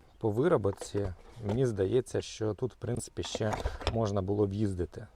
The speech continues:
Тобто я знаю, що це проблема не унікальна для мене. Е, тобто...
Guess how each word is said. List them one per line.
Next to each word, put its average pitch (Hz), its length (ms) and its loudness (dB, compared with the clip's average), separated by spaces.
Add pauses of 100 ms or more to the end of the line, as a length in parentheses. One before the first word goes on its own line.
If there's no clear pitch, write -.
Тобто 107 220 -2
я 120 100 8
знаю, 117 300 2
що - 140 0
це - 160 0
проблема 107 600 2 (340)
не 113 140 4
унікальна 107 560 4
для 139 160 0
мене. 165 260 -2 (1500)
Е, - 20 -16 (420)
тобто... 117 560 2